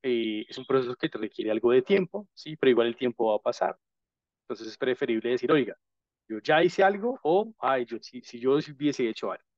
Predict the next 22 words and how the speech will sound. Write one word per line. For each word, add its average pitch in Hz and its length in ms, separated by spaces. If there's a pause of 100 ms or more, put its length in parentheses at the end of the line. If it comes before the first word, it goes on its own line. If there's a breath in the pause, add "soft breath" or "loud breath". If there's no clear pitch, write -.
(400)
¿sí? 214 100 (640)
Y 147 60
lo 156 100
tercero, 190 520
en 139 100
cuanto 131 240
al 120 60
aspecto 127 340
económico, 151 640 (840)
¿es - 120
una 131 120
inversión? 156 500 (160)
Claro 127 680
que 113 140
es 107 80
una 107 140
inversión, 104 480 (600)
pero 151 400
eso 139 240
es 135 60
lo 151 100
importante. 135 580